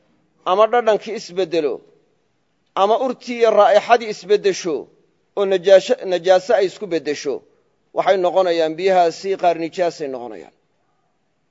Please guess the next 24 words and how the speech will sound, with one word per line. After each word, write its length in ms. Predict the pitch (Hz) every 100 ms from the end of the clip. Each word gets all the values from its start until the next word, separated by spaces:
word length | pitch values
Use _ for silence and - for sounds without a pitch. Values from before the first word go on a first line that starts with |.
| _ _ _
Marka 220 | 175 175
taa 160 | 165 190
waa 120 | 165
laga 160 | 151 151
soo 140 | 135
reebay. 240 | 107 - _ _ _ _ _ _ _ _ -
Xadiisu 320 | 202 226 202
bi'ri 280 | 202 202 196
budaaca 400 | 175 185 190 170 170
waa 100 | 165
xadiis 280 | 170 180 -
saxiixa. 420 | 170 156 160 190 170 - _ _ _ _ _ _ -
Culamo 240 | 165 185 208
badan 280 | 185 196
oo 120 | 202 180
muxaddisiina 680 | 170 175 170 170 214 208 170
saxiixiyey. 680 | - 156 165 - 175 202 226 - _ _ _ _ - _ _
Marka 220 | 196 190 190
qadarka 420 | 254 226 202 202
hore 160 | 185 202
ayaa 320 | 180 185 170
saxiixa, 480 | - 170 185 170 151 -
"Ina 240 | - 175 170
almaa'a 360 | 165 180 190